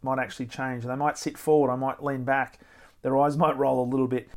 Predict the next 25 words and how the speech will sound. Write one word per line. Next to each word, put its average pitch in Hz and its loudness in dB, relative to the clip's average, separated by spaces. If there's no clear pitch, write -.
There's 147 4
always 170 8
this 147 2
feedback 139 4
coming 139 -4
in, 139 -2
and 147 -4
exceptional 156 2
leaders 143 8
are 135 -2
very, 151 8
very 139 4
attuned 135 -4
to 156 0
that. 123 4
And 127 -8
why 156 6
is 151 2
that? 240 4
Because 147 -2
they 147 2
know 156 6
that 139 -6
there 139 4
is 127 -2